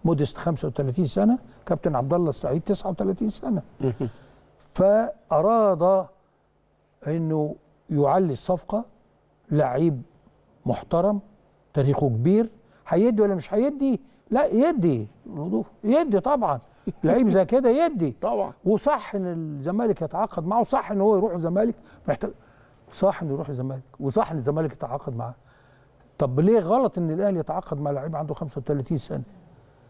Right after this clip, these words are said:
Speaker 1: فري؟ و-، و-، يعني
Speaker 2: وبروسيا دورتموند.
Speaker 1: ع-، وبروسيا د-، وعلى الأقل كابتن عبد الله ما كانش فري. تكلفته لما تضيف على راتبه هتعدي موديست. يعني ليه،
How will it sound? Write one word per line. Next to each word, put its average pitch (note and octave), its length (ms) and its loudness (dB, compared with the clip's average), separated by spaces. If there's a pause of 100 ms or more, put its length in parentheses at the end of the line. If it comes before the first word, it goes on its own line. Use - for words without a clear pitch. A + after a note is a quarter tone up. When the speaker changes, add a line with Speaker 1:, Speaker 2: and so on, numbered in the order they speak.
(120)
Speaker 1:
فري؟ E3 320 2 (680)
و-، D#3+ 220 0
و-، C3+ 580 -4 (160)
يعني D3+ 300 2 (220)
Speaker 2:
وبروسيا F3+ 400 2
دورتموند. E3 440 -2 (220)
Speaker 1:
ع-، F3+ 160 2
وبروسيا F3+ 460 0
د-، E3 80 -8
وعلى F3 400 0
الأقل A3+ 560 -2
كابتن G3 280 -2
عبد D#3 200 -4
الله F#3 200 0
ما F3+ 80 -4
كانش G#3 200 -6
فري. A#3+ 320 -4 (680)
تكلفته G#3 640 0 (600)
لما D#3 200 0
تضيف F3+ 260 0
على E3+ 200 4
راتبه D#3+ 340 2
هتعدي F3 340 0
موديست. F3+ 420 -4 (1080)
يعني D3 380 0 (320)
ليه، G#3+ 360 2